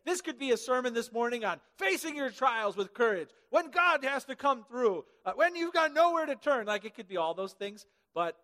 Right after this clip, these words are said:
uh, I've chosen to take the angle of this. What happens at the Red Sea is a portrait of salvation.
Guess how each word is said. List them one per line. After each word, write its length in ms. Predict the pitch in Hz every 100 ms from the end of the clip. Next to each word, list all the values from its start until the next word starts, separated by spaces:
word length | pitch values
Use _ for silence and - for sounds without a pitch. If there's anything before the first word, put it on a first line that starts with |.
| -
uh, 140 | 151 147
I've 240 | 185 _
chosen 340 | 226 220 202
to 80 | 165
take 320 | - 190 180 -
the 140 | 175
angle 480 | 185 208 160 135 135 _ _ _ _
of 220 | 151 143
this. 360 | 175 131 - - _ _ _ _ _
What 160 | 143 160
happens 420 | 185 208 226 202
at 100 | 202
the 80 | 180
Red 300 | 170 170 165
Sea 400 | - 214 156 139 _ _
is 160 | 151
a 100 | 143
portrait 800 | 139 _ 208 214 226 - 165 156 _ _ _ _ -
of 160 | 156
salvation. 840 | - - 156 151 170 170 - 147